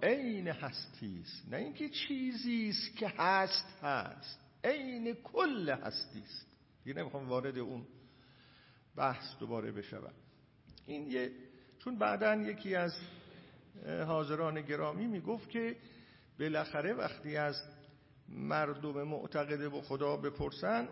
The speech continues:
اونها میگوین خدا وجود دارد. اونا تعبیرشون اینه، می‌گن خدا وجود دارد. کسی منکر این نیست که اونا تعبیرشون اینه،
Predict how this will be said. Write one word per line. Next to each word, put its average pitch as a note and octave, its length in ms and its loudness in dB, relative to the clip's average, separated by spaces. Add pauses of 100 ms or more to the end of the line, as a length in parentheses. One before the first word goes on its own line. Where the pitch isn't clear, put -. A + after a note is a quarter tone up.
اونها F3+ 340 0
میگوین A#3 540 -2
خدا G#3 420 2
وجود A#3+ 400 0
دارد. D#3 260 0 (1300)
اونا E3 140 -4
تعبیرشون F3 640 2
اینه، G#3+ 220 0
می‌گن G3+ 320 -2
خدا F3+ 260 -2
وجود F#3 320 -6
دارد. B2+ 240 -8 (1900)
کسی F#3+ 240 0
منکر G3 440 0
این G3 340 0
نیست C#4 280 -2
که - 80 -6
اونا F#3 220 0
تعبیرشون D3 800 -2
اینه، G#2+ 340 -4